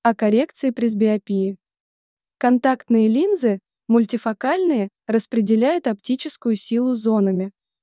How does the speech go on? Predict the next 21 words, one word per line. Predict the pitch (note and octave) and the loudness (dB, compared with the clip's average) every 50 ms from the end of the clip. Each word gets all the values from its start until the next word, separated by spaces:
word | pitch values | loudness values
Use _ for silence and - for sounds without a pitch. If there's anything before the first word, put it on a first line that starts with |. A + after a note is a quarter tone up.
| - | 0
Monovision | A3+ A3 A3 A3 G#3+ G#3 G3+ A3 C#4+ F#4 F4+ F#4 E4 | 2 4 6 6 4 4 2 2 0 0 0 0 0
настраивает | C4+ A3+ G#3 - - G#3+ A3+ C4 D#4 E4 D4+ C#4 B3 - | 0 -2 -2 -4 -4 -2 -2 0 -2 -2 -2 -4 -2 -2
один | A3 A3 G3+ A3 G#3+ G#3 G#3 | -2 -2 2 2 2 2 2
глаз | G3 G#3+ A3 B3 C#4 - | 2 0 0 -2 -2 -2
на | C4 A#3+ A#3 | -2 0 0
даль, | A3 A3 G#3+ G#3 G3 G3+ - _ _ _ | 0 0 0 0 0 -2 -6 _ _ _
второй | _ _ - A3 G#3 G#3+ A3+ C#4+ D#4+ | _ _ 0 0 2 2 2 2 2
на | C#4+ C4 | 2 2
близь. | A3+ F#3+ G3+ G3 G3 F#3+ F#3+ - - _ _ _ _ _ _ _ _ _ _ _ _ _ _ _ _ _ | 2 0 0 0 0 -2 -4 -6 -16 _ _ _ _ _ _ _ _ _ _ _ _ _ _ _ _ _
Замена | - G3+ G#3 A3+ A3 A3 A#3+ D4 F4+ F4+ C#4+ G#3 | -4 0 2 4 4 4 4 4 2 2 0 -2
хрусталика | - - A#3 G#3 - - - B3 C#4+ F4+ F#4 D#4 - - G#3 G3 G3 _ _ _ _ _ | -2 -2 -4 -4 -4 -4 -4 -2 0 0 0 -2 -2 -2 -4 -4 -4 _ _ _ _ _
решает | - G#3 A3 G#3+ - - C4 D4+ F4 D4+ B3+ | 0 2 2 2 2 0 0 0 0 -2 -2
задачу | A#3+ A3 G3+ G#3+ A#3 C#4+ C#4 - C#4 | -2 -2 0 0 0 -2 -2 -4 -6
окончательно. | B3 B3 - - A#3+ A#3+ A#3 - - G#3+ G3+ F#3+ - - F#3+ F#3+ F#3+ F#3 F#3+ _ _ _ _ _ - | -8 -6 -4 -2 0 0 0 -2 -2 -4 -4 -4 -4 -4 -4 -2 -2 -4 -6 _ _ _ _ _ 0
Искусственная | A#3+ A3+ - - - C4+ C4 A#3 - - - G#3+ G#3 G3+ G3+ G3+ | 0 0 0 -2 -2 0 0 0 0 -2 0 2 2 2 2 2
линза | G3+ A3+ C#4+ F#4+ G#4 F#4 - A#3 G3+ F#3 F#3+ _ _ _ - | 2 2 0 0 0 0 0 0 -2 -2 -4 _ _ _ 2
не | A3+ A#3 B3 B3+ | 4 4 4 4
мутнеет | C4+ C#4+ C4 - - A3+ A3 A#3 C#4 C4 G#3 G3 _ _ _ _ - | 4 0 -2 -2 0 2 2 2 2 0 -4 -6 _ _ _ _ 0
и | B3 C4+ | 2 4
не | C4+ B3 B3 C#4+ | 4 4 4 2
стареет. | D#4 - - - G#3+ G#3 G3+ G3 G3 G3 F#3+ F#3+ _ | 0 -4 -4 -2 0 0 2 2 2 2 0 -2 _